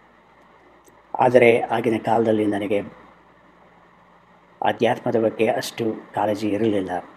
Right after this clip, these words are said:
ಆದರೂ ಆಚಾರ್ಯನ ಭೇಟಿ ಮಾಡುವ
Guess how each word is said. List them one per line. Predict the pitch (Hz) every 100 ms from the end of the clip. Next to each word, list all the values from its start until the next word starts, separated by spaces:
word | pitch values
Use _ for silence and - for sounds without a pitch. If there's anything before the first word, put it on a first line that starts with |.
| - - - _ _ _ 120
ಆದರೂ | 120 127 135 127 131 - - - - - _ _ _ _ _ _ _ _ _ _ _ _ - -
ಆಚಾರ್ಯನ | 120 117 131 127 120 110 - - - - - _ _ _ _ _ _ _ _
ಭೇಟಿ | 117 117
ಮಾಡುವ | 117 107 107 107